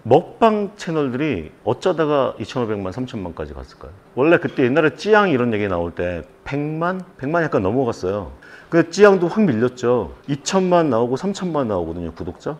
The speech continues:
대한민국 사람이 다 먹방을 보는 것도 아닌데. 그때가요, 자막 열기 시작합니다. 자막 열기 시작하면서부터 확 치고 나간 거예요. 우리는 몰랐죠. 근데 이제 자막만 열리나? 보세요. 최근에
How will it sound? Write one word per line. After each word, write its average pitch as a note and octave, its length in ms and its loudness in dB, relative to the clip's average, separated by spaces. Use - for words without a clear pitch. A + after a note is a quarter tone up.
대한민국 E3+ 380 6
사람이 C#3+ 260 2
다 A2 160 -4
먹방을 A#2 400 -2
보는 F#2 220 -6
것도 G2 240 -8
아닌데. C#2+ 340 -12
그때가요, C#3+ 640 2
자막 C3+ 340 0
열기 E2+ 220 -4
시작합니다. - 520 -18
자막 B2 300 -2
열기 G2 220 -2
시작하면서부터 C#3 840 -4
확 - 220 -16
치고 - 260 -2
나간 G#2 280 -4
거예요. F#2+ 320 -8
우리는 A2 320 -2
몰랐죠. D#2 600 -8
근데 E3 220 4
이제 B2 240 4
자막만 A2+ 520 -2
열리나? F2 420 -6
보세요. A2+ 400 2
최근에 D#3+ 300 4